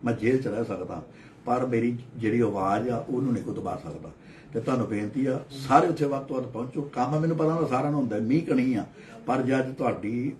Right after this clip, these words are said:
ਮੈਨੂੰ ਲੋੜ ਆ ਤੇ ਤੁਹਾਨੂੰ ਸਾਰਿਆਂ ਨੂੰ ਬੇਨਤੀ ਆ ਤੇ ਤੁਸੀਂ ਸਾਰੇ ਜਣੇ ਅੱਜ ਉੱਥੇ ਡੀ ਸੀ ਦਫ਼ਤਰ ਤੇ ਐਸ ਐਸ ਪੀ ਦਫ਼ਤਰ ਘੇਰੋ ਤੇ ਇਹਨਾਂ ਨੂੰ ਸਵਾਲ ਕਰੋ, ਪੁੱਛੋ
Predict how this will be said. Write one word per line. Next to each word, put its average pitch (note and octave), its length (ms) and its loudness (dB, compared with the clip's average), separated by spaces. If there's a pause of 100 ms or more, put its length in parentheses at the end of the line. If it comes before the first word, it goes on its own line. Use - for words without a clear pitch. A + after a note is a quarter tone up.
(160)
ਮੈਨੂੰ A#2 360 0
ਲੋੜ G2 280 4
ਆ B2+ 140 4 (260)
ਤੇ B2+ 80 -2
ਤੁਹਾਨੂੰ A#2 360 0
ਸਾਰਿਆਂ D3+ 220 0
ਨੂੰ D#3 80 -2
ਬੇਨਤੀ G#2 440 -6
ਆ F2+ 80 -8 (640)
ਤੇ A#2+ 120 4
ਤੁਸੀਂ D#3+ 300 6
ਸਾਰੇ C#3+ 220 4
ਜਣੇ B2 240 2
ਅੱਜ G#2+ 140 -2
ਉੱਥੇ G#2 380 -4 (120)
ਡੀ G#2 160 -6
ਸੀ A2 160 -6
ਦਫ਼ਤਰ A2 320 -4
ਤੇ G#2 160 -6
ਐਸ G2+ 180 -2
ਐਸ G#2 80 -6
ਪੀ - 160 -6
ਦਫ਼ਤਰ F#2+ 420 -4
ਘੇਰੋ G#2+ 340 0 (380)
ਤੇ D3 60 0
ਇਹਨਾਂ C#3 140 4
ਨੂੰ C#3+ 100 2
ਸਵਾਲ A#2 400 2
ਕਰੋ, C#3+ 260 0
ਪੁੱਛੋ D3+ 500 2